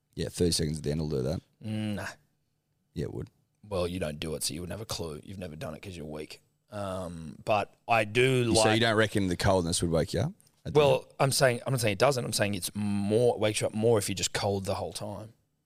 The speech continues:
Speaker 1: Wakes you up more?
Speaker 2: Yep.
Speaker 1: More woken up?
Speaker 2: Well, yeah, you can be more woken up.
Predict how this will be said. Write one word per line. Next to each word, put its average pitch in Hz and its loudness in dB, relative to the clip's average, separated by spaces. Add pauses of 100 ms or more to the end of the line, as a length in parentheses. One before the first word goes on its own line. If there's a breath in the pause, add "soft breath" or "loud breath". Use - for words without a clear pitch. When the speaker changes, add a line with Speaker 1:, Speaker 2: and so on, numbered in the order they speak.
(220)
Speaker 1:
Wakes 95 2
you 92 6
up 60 -4
more? 90 0 (280)
Speaker 2:
Yep. 87 -10 (560)
Speaker 1:
More 87 4
woken - 0
up? - -12 (720)
Speaker 2:
Well, 101 -10
yeah, 101 2
you 107 -2
can 120 0
be 107 -2
more 92 0
woken 90 -4
up. 87 -8